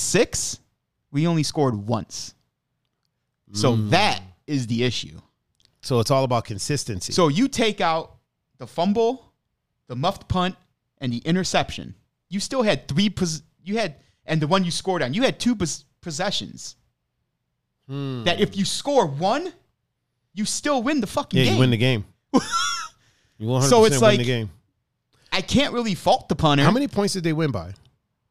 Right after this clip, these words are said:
Speaker 1: It was
Speaker 2: Was it, like, five?
Speaker 1: Yeah, a touchdown would have won the game.
Speaker 2: Yeah. Hmm. Man.
Speaker 1: So it's like, figure out how to not fucking score only one of six times.
Speaker 2: Right.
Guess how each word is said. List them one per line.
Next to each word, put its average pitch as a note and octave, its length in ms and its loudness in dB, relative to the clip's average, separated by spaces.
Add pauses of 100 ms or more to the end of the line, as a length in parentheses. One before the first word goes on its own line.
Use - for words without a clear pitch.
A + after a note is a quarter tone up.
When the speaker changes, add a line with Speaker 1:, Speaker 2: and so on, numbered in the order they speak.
(320)
Speaker 1:
It C#3+ 100 -4
was C3+ 320 -4 (600)
Speaker 2:
Was A#2+ 80 -12
it, B2 40 -6
like, G2 120 -6
five? E3+ 520 -4 (280)
Speaker 1:
Yeah, D3 360 -2
a A#2 40 -4
touchdown G3 420 2
would D3+ 100 4
have C#3+ 80 4
won D3+ 140 4
the C3 60 0
game. D#3+ 280 -4 (760)
Speaker 2:
Yeah. C#3+ 180 -6 (920)
Hmm. F3 160 -4 (1400)
Man. F2 200 -14 (260)
Speaker 1:
So F#3+ 180 2
it's F3 140 0
like, E3 220 2 (1400)
figure A#3+ 280 -4
out B3+ 180 0
how A3 120 2
to G#3 120 2
not G#3 360 2
fucking G#3 400 0
score A3 600 4
only G#3 280 4
one G3 240 2
of F#3+ 80 0
six - 280 -2
times. D3 560 -2
Speaker 2:
Right. G#2 300 -2